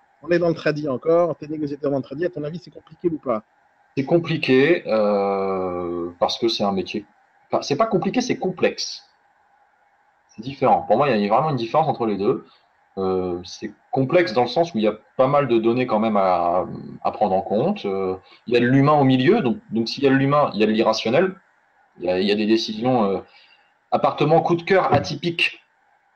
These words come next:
Speaker 2: Tu vois, tu connais cette annonce.
Speaker 1: C'est une phrase inventée par des agents immobiliers, ça.
Speaker 2: Ah, il y a qu'un agent immobilier qui parle comme ça, un coup de cœur atypique ou un atypique coup de cœur. Genre, mais, déjà, c'est parce que si c'est un coup de cœur, ça, ça appelle au sentiment. Si ça appelle au sentiment, c'est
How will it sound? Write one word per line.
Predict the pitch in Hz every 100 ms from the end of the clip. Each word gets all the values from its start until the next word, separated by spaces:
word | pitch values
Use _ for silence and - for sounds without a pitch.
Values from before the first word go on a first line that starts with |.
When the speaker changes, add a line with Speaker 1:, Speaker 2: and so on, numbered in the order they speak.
| _ _ - _ - _ -
Speaker 2:
Tu | 117
vois, | 165 - -
tu |
connais | - 170 180
cette | -
annonce. | 147 139 - - _ _ _ _
Speaker 1:
C'est | 170
une | 170
phrase | 139 170 156
inventée | 147 151 160
par | 151 139
des | 135
agents | 135 143
immobiliers, | 139 139 165 147 127
ça. | 101 - -
Speaker 2:
Ah, | 107
il | 104
y |
a | 107
qu'un | 123 123
agent | 120
immobilier | 117 123 156 185
qui | 139
parle | 127 117
comme | 123
ça, | 113 120
un | 95
coup | -
de | 117
cœur | - 123
atypique | 110 113 127 135 110
ou |
un | 107
atypique | 107 120 135
coup | - 131
de |
cœur. | - 110 92
Genre, | 95
mais, | 101 - - - - - - _ - - _ -
déjà, | 123 135 151
c'est | 107
parce | 110 -
que | 113
si | - -
c'est | 156 165
un | 139
coup | 160
de | -
cœur, | - 156 -
ça, | -
ça | 104 107
appelle | 104 123
au | 104
sentiment. | - 113 - 196 202 - - - _
Si | - 127
ça | - 104
appelle | 110 101
au |
sentiment, | 98 95 - 143 180
c'est | -